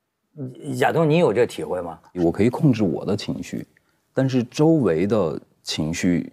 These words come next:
Speaker 2: 是会影响你的，所有你，你，你周围的一切人了，或者遇到的事情，大多数时候，有的时候本来我一天心情是很好的，但是因为一，一件小小的事情，你就会，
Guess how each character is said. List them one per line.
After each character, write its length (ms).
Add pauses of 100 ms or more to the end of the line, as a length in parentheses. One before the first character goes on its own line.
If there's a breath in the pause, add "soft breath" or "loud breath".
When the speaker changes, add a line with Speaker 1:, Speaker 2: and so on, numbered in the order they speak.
Speaker 2:
是 200
会 240
影 220
响 240
你 240
的， 180
所 320
有 160
你， 280
你， 220
你 420
周 140
围 200
的 80
一 160
切 280
人 240
了， 300
或 140
者 80
遇 200
到 160
的 100
事 220
情， 180 (760)
大 140
多 140
数 160
时 160
候， 160
有 120
的 100
时 100
候 140
本 160
来 100
我 180
一 80
天 220
心 220
情 180
是 100
很 220
好 260
的， 140
但 160
是 160
因 200
为 200 (100)
一， 340
一 140
件 300
小 180
小 160
的 80
事 160
情， 260
你 40
就 160
会， 220